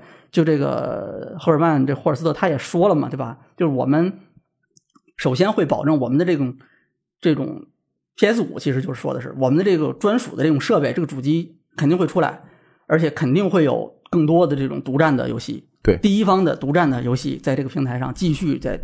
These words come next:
Speaker 1: 不断的推出。
Speaker 2: 嗯，而且是有强叙事特性的作品啊。
Speaker 1: 对，而且是，就是说他自己风格的这些作品，像战神、像神海、像这个《Last of Us》这样子的游戏，他会保证这样的游戏。这个就是说他首先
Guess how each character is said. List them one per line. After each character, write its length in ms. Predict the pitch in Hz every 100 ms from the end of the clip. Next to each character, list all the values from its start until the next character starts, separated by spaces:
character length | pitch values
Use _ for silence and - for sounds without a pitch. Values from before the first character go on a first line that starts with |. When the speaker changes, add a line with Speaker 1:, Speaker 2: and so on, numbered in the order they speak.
| -
Speaker 1:
不 60 | 143
断 120 | 139
的 80 | 131
推 140 | 147
出。 160 | 170 135
Speaker 2:
嗯， 80 | 90
而 140 | 107 127
且 100 | 107
是 380 | 120 101 92
有 340 | 92 82 85 - -
强 320 | - 139 143
叙 160 | 185
事 220 | 147 156 127
特 200 | - 151
性 140 | 135
的 60 | 107
作 120 | 117
品 80 | 190
啊。 40 |
Speaker 1:
对， 140 | 147 123 196
而 140 | 214
且 80 | 196
是， 120 | 196 - _
就 120 | 240
是 120 | 185
说 180 | 170 170
他 240 | 170 226 233
自 140 | 190
己 100 | 151
风 160 | 165 175
格 80 |
的 60 | 139
这 40 |
些 60 | 131
作 160 | 139 123
品， 140 | 123
像 160 | 160 143
战 160 | 160
神、 160 | 131 143
像 120 | 135
神 160 | 127 135
海、 140 | 120
像 240 | 156 139
这 100 | 131
个 80 | 127
《Last 220 | 131 -
of 60 | 139
Us》 340 | 139 120 -
这 80 | -
样 160 | 151 139
子 80 | 120
的 80 |
游 120 | 120 139
戏， 260 | 156 - - _ _ -
他 140 | 190
会 140 | 190
保 160 | 165 -
证 120 | 151
这 60 | 175
样 100 | 151
的 60 |
游 40 | 139
戏。 140 | 147
这 160 | - 320
个 120 | 151
就 300 | - - 202
是 60 | 165
说 80 |
他 180 | 185 208
首 140 | 190 131
先 260 | 160 190